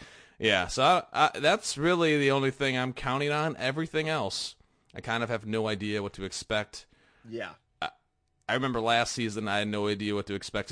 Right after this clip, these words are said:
Speaker 1: That was, like, the episode right after Battle of the Bastards, so I was like,
Speaker 2: Yes.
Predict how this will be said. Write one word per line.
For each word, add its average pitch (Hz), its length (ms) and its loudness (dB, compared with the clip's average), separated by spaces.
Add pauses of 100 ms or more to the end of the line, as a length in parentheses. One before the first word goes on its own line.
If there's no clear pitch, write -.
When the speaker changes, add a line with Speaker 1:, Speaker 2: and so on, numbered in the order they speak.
(200)
Speaker 1:
That 147 160 4
was, 151 100 4
like, 139 160 2
the 139 80 0
episode 127 280 -2
right 120 160 2
after 117 300 0
Battle 113 260 2
of 104 60 -4
the 92 60 -10
Bastards, 101 540 -8
so 85 400 -8 (440)
I 98 100 -8
was 98 160 -4
like, 92 220 0
Speaker 2:
Yes. - 300 -8